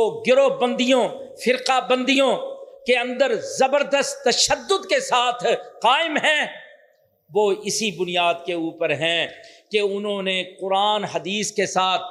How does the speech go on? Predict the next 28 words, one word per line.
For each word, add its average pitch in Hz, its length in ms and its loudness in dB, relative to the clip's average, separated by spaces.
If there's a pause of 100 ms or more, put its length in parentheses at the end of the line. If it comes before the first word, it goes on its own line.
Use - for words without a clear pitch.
(280)
کتاب 208 440 2
و 196 200 0
سنت 240 480 2
کے 214 140 2
ساتھ 196 460 0 (480)
بہت 285 500 4
کچھ - 260 2 (340)
شامل 240 460 2 (120)
کر 285 180 0 (100)
کے، 269 120 2 (580)
اصول 320 520 4
وضع 294 320 2
کر 277 260 0
کے، 285 120 0 (540)
ان 302 180 4 (120)
اصولوں 294 540 4 (100)
کے 285 100 0 (180)
تابع 294 340 2 (120)
قرآن 269 320 2
حدیث 254 420 -2
کو 269 160 2 (120)
کر 311 220 2 (100)
کے 311 180 2 (840)
پھر 233 200 2 (340)
ایک 247 240 -2
ایسا 240 360 2 (100)
ملغوبہ 254 640 0
تیار 269 360 2